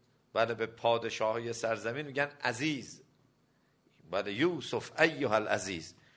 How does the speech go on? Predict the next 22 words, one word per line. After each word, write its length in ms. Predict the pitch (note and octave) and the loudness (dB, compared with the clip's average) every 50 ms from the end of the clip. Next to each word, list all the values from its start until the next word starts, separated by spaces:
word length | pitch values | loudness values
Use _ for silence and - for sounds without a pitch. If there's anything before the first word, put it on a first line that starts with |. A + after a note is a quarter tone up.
| _ _ _ _ - | _ _ _ _ 0
چون 240 | - - D3 E3 | 4 6 6 6
در 160 | D#3+ D3+ D3 C#3 | 6 6 6 6
این 160 | C#3 C#3 B2 | 6 6 6
وادی 320 | C3 - - E3+ E3 E3+ | 8 8 8 8 4 2
تکه، 560 | E3 E3+ - D3+ D#3+ D#3 D#3 - G2 D#2+ D#2+ - - - _ _ _ _ _ - | 4 4 4 6 6 4 4 0 -2 -2 -4 -10 -18 -20 _ _ _ _ _ -8
مثال 420 | - G2 - - C3+ D#3+ F3 F3+ | -6 2 8 10 10 10 10 8
ندارد 420 | F3 E3 D3+ D3 C3+ B2 A#2 G2+ F#2 | 6 6 8 8 8 6 6 4 0
دیگه. 280 | G2 F2+ F2 F#2 F2+ - - - - _ _ _ _ _ _ _ _ _ _ | -6 -6 -6 -6 -6 -8 -14 -20 -20 _ _ _ _ _ _ _ _ _ _
در 180 | - A2+ A#2+ A#2+ | 6 8 8 8
سرزمین 600 | - - A#2 A2+ A2+ G2+ A2 A2 G#2+ A#2 A#2 B2+ | 6 6 4 4 4 4 0 -2 -2 -2 -4 -2
مصر 220 | D3 E3+ D3+ C3 | 0 0 0 4
یه 140 | D#3+ E3 D#3 | 6 6 6
دونه 260 | C#3 A#2+ A2+ F#2+ F2+ | 6 4 -2 -6 -6
است، 360 | F2 E2+ D#2+ - - - - _ | -6 -8 -8 -12 -16 -18 -14 _
اگر 360 | - A2 A#2 A2 A#2+ A#2+ A#2+ | -4 -4 0 2 4 4 4
بنا 300 | A#2 A#2+ A#2+ A#2+ B2 B2 | 2 0 0 2 2 2
بود 360 | A#2+ A2+ A#2+ B2 A#2+ - - - - - - - _ _ - | 2 0 -2 -6 -6 -8 -14 -20 -20 -20 -20 -20 _ _ -16
زیاد 520 | - A2 A2+ A2 D3+ C#3 C3 C3 B2+ A2 G2+ | -12 -8 0 6 8 8 8 8 6 2 2
باشد 640 | B2 A#2+ B2 A#2 - - C3+ D3 E3+ F3+ F3 E3 - - - - _ _ _ _ _ - - - | 4 4 4 4 2 4 6 6 6 6 4 0 -4 -8 -20 -20 _ _ _ _ _ -20 -12 -6
میگه 120 | - C#3+ D#3 | 0 2 4
ایها 420 | D#3+ D3+ D#3+ E3 D#3 D#3 D3 B2+ | 6 6 4 4 4 2 2 2
السائل، 640 | B2 B2 A#2+ - - B2+ A#2 A2+ A2 A2+ A2 G#2 G2+ | 2 0 -2 0 2 4 4 4 4 2 0 0 -2